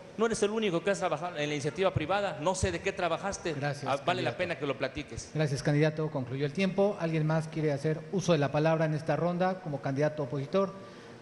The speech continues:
Speaker 2: Tiene Rodrigo Galloso sesenta segundos para concluir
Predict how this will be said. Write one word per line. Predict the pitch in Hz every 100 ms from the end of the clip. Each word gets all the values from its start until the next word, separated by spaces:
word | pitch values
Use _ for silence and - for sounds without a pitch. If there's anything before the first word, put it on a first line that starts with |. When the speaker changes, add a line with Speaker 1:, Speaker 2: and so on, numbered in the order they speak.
| -
Speaker 2:
Tiene | 185 175 165 156
Rodrigo | 151 151 165
Galloso | 147 143 170 175 165
sesenta | - - 156 180 170 151
segundos | 147 160 156 151
para | - 147 143
concluir | 151 127 139 135